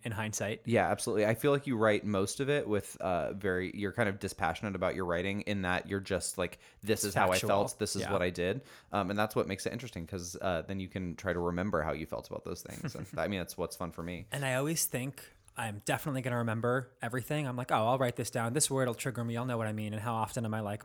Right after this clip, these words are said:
Speaker 1: "I have no idea what the fuck that is or
Speaker 2: Uh-huh.
Speaker 1: who that is."
Speaker 2: <laughs>
Speaker 1: But I'm very confident in the moment that it's gonna be fine.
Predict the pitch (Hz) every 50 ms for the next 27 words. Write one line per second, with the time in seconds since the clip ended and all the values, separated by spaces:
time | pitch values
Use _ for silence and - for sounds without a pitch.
0 | - - 151 175 131 104 107 120 120 113 123 123 117 107 - - - 117 - -
1 | 120 117 123 131 131 127 127 120 117 113 120 127 131 127 131 131 135 131 - -
2 | 165 - - 147 - - 120 - - - - - 170 151 139 131 139 131 120 151
3 | 170 180 175 - 151 156 156 147 - 131 135 - 147 151 139 131 127 127 123 120
4 | - 117 113 - - 123 117 110 104 - 123 113 107 107 110 113